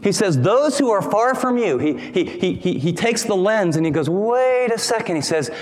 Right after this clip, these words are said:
"Those who are far from you, people who mock you, people who are arrogant, people who don't want to live life your way, people who stiff-arm God and reject Christ, they perish.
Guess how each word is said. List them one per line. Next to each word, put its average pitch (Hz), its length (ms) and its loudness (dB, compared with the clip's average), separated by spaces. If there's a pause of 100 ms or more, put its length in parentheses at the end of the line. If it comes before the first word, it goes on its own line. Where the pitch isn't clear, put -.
(160)
"Those 247 420 2
who 269 100 0
are 226 120 2
far 226 360 0
from 247 240 -2
you, 165 240 0
people 254 340 -2
who 214 120 0
mock 202 360 0
you, 135 80 0
people 220 340 -2
who 240 160 0
are - 40 0
arrogant, 180 340 -2 (200)
people 262 260 0
who 233 160 0
don't 214 180 0
want 214 140 -2
to 202 40 0
live 202 220 0
life 190 300 0
your 190 120 0
way, 165 460 -2
people 262 300 0
who 214 100 0
stiff-arm 220 640 -2
God 185 260 0
and 151 80 -2
reject 175 380 -2
Christ, 156 540 -6 (500)
they 123 140 -2
perish. 120 680 -6